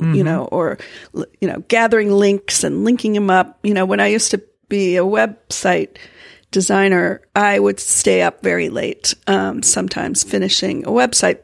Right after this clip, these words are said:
Speaker 2: but, uh, the site had already been designed, you know, by me or by someone else.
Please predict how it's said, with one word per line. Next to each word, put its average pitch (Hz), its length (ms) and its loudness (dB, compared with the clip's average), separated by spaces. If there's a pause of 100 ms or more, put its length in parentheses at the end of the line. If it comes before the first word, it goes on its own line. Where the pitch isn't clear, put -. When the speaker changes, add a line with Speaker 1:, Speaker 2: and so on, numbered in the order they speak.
Speaker 2:
but, - 240 0 (960)
uh, 196 200 2 (180)
the 196 320 -2
site 262 380 2
had 226 180 2
already 202 420 2
been 190 260 0
designed, 185 840 -2
you 202 100 2
know, 180 220 0
by 190 240 -2
me 185 360 0
or 190 120 0
by 185 240 -2
someone 190 400 -2
else. 156 420 -2